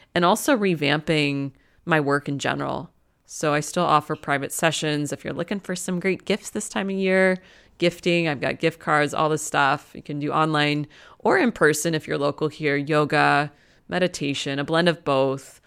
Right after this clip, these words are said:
trauma healing via somatic experiencing, which is so, so, so special to me, instinctive meditation, blending these modalities in whatever sort of concoction will meet you where you are and what you need.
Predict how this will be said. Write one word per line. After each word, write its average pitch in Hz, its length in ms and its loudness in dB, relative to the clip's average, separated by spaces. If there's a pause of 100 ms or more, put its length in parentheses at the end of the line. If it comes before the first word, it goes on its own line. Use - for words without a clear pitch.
(160)
trauma 165 360 0
healing 135 720 -4
via 143 300 0
somatic 139 500 -6
experiencing, 139 1000 -8 (380)
which - 260 -8
is 143 240 -4
so, 170 360 4
so, 139 680 0
so 180 260 0
special 151 420 -2
to - 120 -8
me, 139 360 -2 (240)
instinctive 165 600 -4
meditation, 135 960 -6 (380)
blending 180 320 2
these 160 480 -2 (240)
modalities 143 1040 0
in 151 100 -6
whatever 147 320 2
sort 156 180 -4
of - 120 -8
concoction 139 640 -2
will 139 80 -4
meet 139 260 -4
you 139 160 -2
where 135 120 -4
you 135 160 -4
are 139 180 0
and 139 100 -4
what - 120 -8
you 143 80 -6
need. 147 420 -4